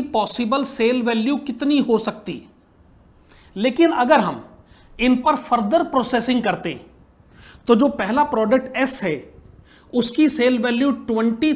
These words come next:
थाउजेंड से बढ़कर हो जाएगी वन लैख ट्वेंटी थाउजेंड।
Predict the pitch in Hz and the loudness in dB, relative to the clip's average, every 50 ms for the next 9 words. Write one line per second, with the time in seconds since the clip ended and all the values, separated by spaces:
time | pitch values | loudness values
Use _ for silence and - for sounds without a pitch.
0 | - - 233 233 233 226 208 240 247 240 233 - 247 240 208 175 196 208 226 226 | -2 -2 -2 -2 -2 0 0 0 0 0 0 0 0 0 2 4 2 2 2 0
1 | 247 247 226 208 226 226 226 220 202 202 196 202 233 269 294 302 - - - - | 0 -2 2 2 2 4 4 2 2 2 0 2 2 2 0 0 -4 -8 -16 -20
2 | - - 156 143 147 175 196 240 254 254 269 285 277 269 - 269 254 247 233 247 | -14 -12 -12 -8 -4 -2 2 4 4 4 4 2 0 0 0 0 0 0 2 0
3 | 262 247 - - 202 180 165 147 139 107 | -2 -2 2 4 4 4 4 0 -6 -12